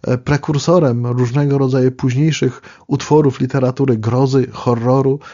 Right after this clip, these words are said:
wprowadzających wątki wampiryczne, ponieważ tego rodzaju wątek, e, pojawia nam się, e, bardzo wyraźnie tutaj,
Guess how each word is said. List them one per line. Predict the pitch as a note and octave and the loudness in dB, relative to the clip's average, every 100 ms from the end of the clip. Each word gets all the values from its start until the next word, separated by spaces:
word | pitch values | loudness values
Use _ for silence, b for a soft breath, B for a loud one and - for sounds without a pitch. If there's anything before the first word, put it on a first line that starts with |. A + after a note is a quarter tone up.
| B - | B -8
wprowadzających | C3+ B2+ A#2 B2 C3 - A2+ - - | 0 0 2 2 2 -2 -8 -8 -6
wątki | A#2+ C3+ C3 - B2 B2 | -2 -2 -2 -10 -10 -4
wampiryczne, | A2+ B2 B2 B2+ G#2 - - E3+ B B B B | -2 0 2 0 0 -6 -10 -10 B B B B
ponieważ | C3 C#3+ C3+ | 0 2 0
tego | - D#3+ F3 | 0 0 2
rodzaju | E3+ D#3+ D#3+ C#3 | 2 2 2 4
wątek, | B2+ B2 D3 D#3+ - - D3 D3 D3+ | 2 0 -4 -6 -14 -4 -2 0 -2
e, | C#3 | -2
pojawia | - D#3+ E3 D#3+ E3 C#3 B2+ B B B B | -2 2 4 4 2 0 0 B B B B
nam | B2 B2 A#2 | 0 0 0
się, | A2+ B2+ B2+ B2 A#2 B2 A#2+ | 0 0 0 -2 -2 -2 -2
e, | |
bardzo | A#2+ B2+ A#2+ A#2+ | 0 0 2 0
wyraźnie | A#2 C3+ D3 B2+ A2 G#2 | 2 2 2 0 -2 -6
tutaj, | G#2+ - G2+ | -8 -4 -4